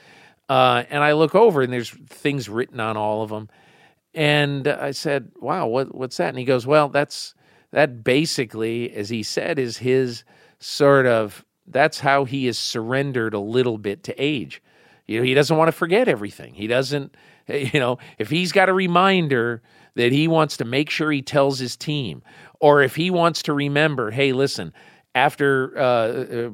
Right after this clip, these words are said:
practice today, I gotta go meet X and X for coffee at seven o'clock at Starbucks," or whatever it is.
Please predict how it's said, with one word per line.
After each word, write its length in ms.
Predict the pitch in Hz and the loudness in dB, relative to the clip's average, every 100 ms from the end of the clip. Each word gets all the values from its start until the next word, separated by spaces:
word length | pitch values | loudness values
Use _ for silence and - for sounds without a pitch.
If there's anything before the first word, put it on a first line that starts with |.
| - | -2
practice 480 | 143 151 - 117 | 2 2 0 -6
today, 260 | - 117 117 | -6 -2 0
I 80 | 123 | 0
gotta 220 | 123 123 | 0 0
go 200 | 117 120 | 0 0
meet 360 | 120 123 120 - | 0 -6 -6 -2
X 260 | 123 117 | -2 -2
and 100 | 120 | -6
X 200 | 123 120 | -6 -6
for 140 | - 101 | -10 -6
coffee 640 | - 127 120 - 101 101 - | 2 4 2 -2 -6 -8 -8
at 320 | 110 101 - _ - _ | -4 -4 -8 _ -20 _
seven 340 | - - 139 120 | -4 0 2 0
o'clock 480 | - 139 123 107 | -2 2 2 0
at 80 | 98 | -6
Starbucks," 640 | - - 127 127 98 90 - | -8 0 2 2 -2 -6 -6
or 80 | 107 | -2
whatever 400 | 117 143 160 127 | 2 2 2 0
it 60 | |
is. 260 | 104 101 | -2 -4